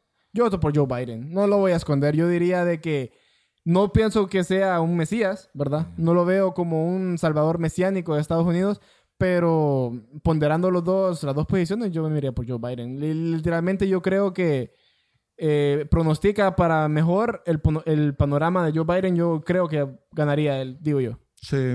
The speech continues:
Speaker 2: yo digo de que si fuera una elección en base a méritos,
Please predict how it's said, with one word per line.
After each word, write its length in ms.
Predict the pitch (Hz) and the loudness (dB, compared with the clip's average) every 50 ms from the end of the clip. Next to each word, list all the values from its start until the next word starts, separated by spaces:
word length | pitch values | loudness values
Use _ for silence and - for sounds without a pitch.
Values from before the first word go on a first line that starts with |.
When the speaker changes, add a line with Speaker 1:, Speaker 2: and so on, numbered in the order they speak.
| 123 - | -2 -2
Speaker 2:
yo 120 | 139 135 | -2 0
digo 280 | 135 147 156 170 170 170 | 0 0 2 2 2 2
de 140 | 170 165 160 | 0 -2 -2
que 200 | - 156 143 127 | -2 -2 -2 0
si 500 | 104 135 135 131 123 120 120 117 110 104 - | 0 0 0 2 2 2 0 0 -2 -2 -2
fuera 220 | 135 139 143 147 | -2 0 0 0
una 120 | 160 165 | 0 0
elección 420 | 170 165 160 139 - - 151 165 170 | 0 0 0 -2 0 0 0 0 0
en 120 | 160 139 | 0 0
base 200 | 143 151 131 156 | 0 0 0 0
a 60 | 156 | 0
méritos, 640 | 151 151 156 170 180 185 - - 185 170 - - - | 2 0 0 0 -2 -2 -2 -2 -4 -4 -4 -8 -18